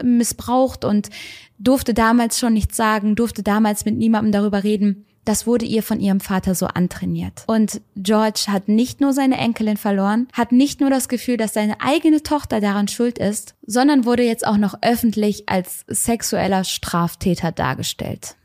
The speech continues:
Aber der Verteidiger José Baez ist noch nicht fertig. Er hat noch eine andere These im Ärmel, die sich wieder um George dreht.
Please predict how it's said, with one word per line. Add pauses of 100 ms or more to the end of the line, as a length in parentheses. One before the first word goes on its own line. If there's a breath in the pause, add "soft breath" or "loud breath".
(100)
Aber
der
Verteidiger
José
Baez
ist
noch
nicht
fertig.
Er
hat
noch
eine
andere
These
im
Ärmel,
die
sich
wieder
um
George
dreht.